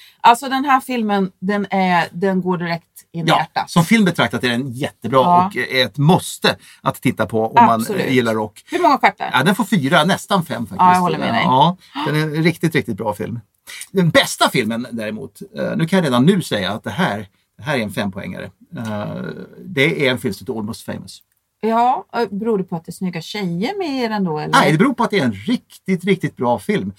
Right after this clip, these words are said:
Speaker 1: Trovärdig?
Speaker 2: Och en väldigt trovärdig skildring av, eh, rockvärlden på sjuttiotalet är det ju
Speaker 1: Mm.
Speaker 2: det här. Eh, som handlar om mig. <laughs>
Speaker 1: Ja.
Speaker 2: Kan man nästan säga. Det var många, många som hörde av sig till mig när den här filmen kom år tvåtusen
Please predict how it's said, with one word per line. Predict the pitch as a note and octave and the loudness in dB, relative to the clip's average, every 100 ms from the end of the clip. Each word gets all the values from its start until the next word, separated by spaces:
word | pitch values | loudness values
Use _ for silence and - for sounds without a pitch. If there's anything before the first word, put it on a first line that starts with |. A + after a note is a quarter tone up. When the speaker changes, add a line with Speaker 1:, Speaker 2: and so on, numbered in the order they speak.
| - | -2
Speaker 1:
Trovärdig? | A#3 F3+ F3 - G4 | 0 4 4 4 -2
Speaker 2:
Och | - | -8
en | B2 A2 B2+ | -10 -2 2
väldigt | C4 B2+ D3+ D4+ - - | 4 4 -2 -4 -6 -2
trovärdig | F3 B2+ A#2+ A2 A#2 | 0 0 0 -2 -2
skildring | B2 C3+ G#2 A2+ G#2+ A2 _ _ - | -2 -2 -4 -8 -8 -10 _ _ -6
av, | A2 G#2 B2 - | -2 -2 -4 -10
eh, | C3 | -6
rockvärlden | C3 C#3 - G#2+ G#2 G2+ | -2 -2 -2 -6 -6 -8
på | - G#2+ - | -10 -12 -10
sjuttiotalet | - D#3 F#2+ E3 A3 G#3+ | -4 -4 -2 -4 -4 0
är | |
det | A3+ | 0
ju | |
Speaker 1:
Mm. | D#4 | 2
Speaker 2:
det | A4+ | -2
här. | - _ _ _ _ - A#2+ A#2+ A#2+ | -8 _ _ _ _ 0 4 4 2
Eh, | B2 | 0
som | - F3 | 0 4
handlar | F3 F#3+ C#3 | 6 6 6
om | D3 C#3+ | 2 2
mig. | - B2+ - - - | -2 -2 -2 -4 -2
<laughs> | C4 F3 - - - A#3 - - | 2 4 4 4 4 2 -2 0
Speaker 1:
Ja. | A#3+ A#4 C#5+ G3+ C4+ - | 4 4 4 0 0 2
Speaker 2:
Kan | C4 | 4
man | G#3+ | 6
nästan | G#3+ - D#3 | 4 2 -4
säga. | - C#3 A#2 | 0 0 0
Det | - - | -4 4
var | D#3 | 8
många, | E3+ C4 G3 A#3 G3+ | 10 10 6 4 4
många | F3+ C#3+ C#3 | 4 2 -2
som | D3 | 0
hörde | C#3 C3 | 0 0
av | B2+ | -2
sig | A#2+ | -4
till | B2 | -2
mig | A#2+ A2+ | -2 0
när | |
den | A2+ | -2
här | G#2+ | -2
filmen | B2 A2+ A#2 | -2 -4 0
kom | F3 D3+ | 2 2
år | A2 | -2
tvåtusen | A2 G2+ G2+ F#2+ G#2+ | -4 -6 -6 -4 -6